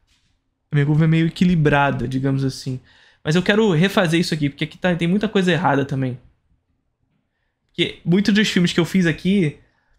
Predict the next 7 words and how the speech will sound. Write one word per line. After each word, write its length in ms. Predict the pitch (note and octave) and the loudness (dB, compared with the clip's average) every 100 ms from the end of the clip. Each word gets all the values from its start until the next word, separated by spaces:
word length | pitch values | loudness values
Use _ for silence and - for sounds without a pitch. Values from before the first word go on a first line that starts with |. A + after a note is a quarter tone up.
| _ | _
eu 80 | E3 | -6
fiz 180 | - F3 | -2 0
a 80 | F3 | 2
transição 680 | - F#3 F3+ - F3 F3+ | 2 2 0 0 2 2
do, 380 | F3+ F#3+ F3+ E3 | 2 2 2 2
do 100 | D3 | 0
Filmou 760 | E3+ A3 G#3+ F3+ E3 G3 A3+ | 0 0 2 2 2 2 -2